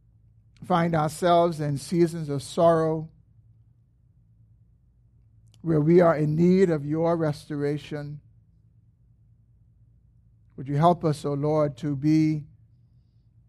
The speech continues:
reminded of your great mercy to your people in the past, how you have restored fortune from misfortune. And God, would you give us a vision of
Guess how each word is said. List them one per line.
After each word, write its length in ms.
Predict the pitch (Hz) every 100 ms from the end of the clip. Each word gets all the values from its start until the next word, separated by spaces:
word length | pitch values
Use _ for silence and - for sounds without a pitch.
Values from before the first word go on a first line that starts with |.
| _ _ _
reminded 560 | 160 156 165 190 190 170
of 140 | 147
your 400 | 147 151 156 160 - _ _ _ _ _ _ _ _ _ _ _ _ _ _ _
great 300 | - 180 185
mercy 560 | 160 147 120 - 123 - _ _ _
to 100 | -
your 100 | 151
people 320 | 120 175 175
in 100 | 165
the 80 | 160
past, 380 | 165 139 127 123
how 60 | 139
you 160 | 147
have 140 | 170 151
restored 760 | 156 - - 202 170 139 127 - _ _ _ _ _ _ _ _ _ _ _ _ _ _ _ _ _ _ _ _
fortune 600 | - 185 175 - 143 131
from 240 | 127 147 143
misfortune. 760 | 151 - 123 113 - 131 127 151 _ _ _ _ _ _ _ _ _ _ _ _ _ _ _ _ _ _ _ _ -
And 100 | 143
God, 220 | 147 151
would 100 | 143
you 100 | 143
give 220 | 139 175 160
us 420 | 143 131 - -
a 60 | 143
vision 520 | 160 180 180 147 139
of 400 | 139 143 143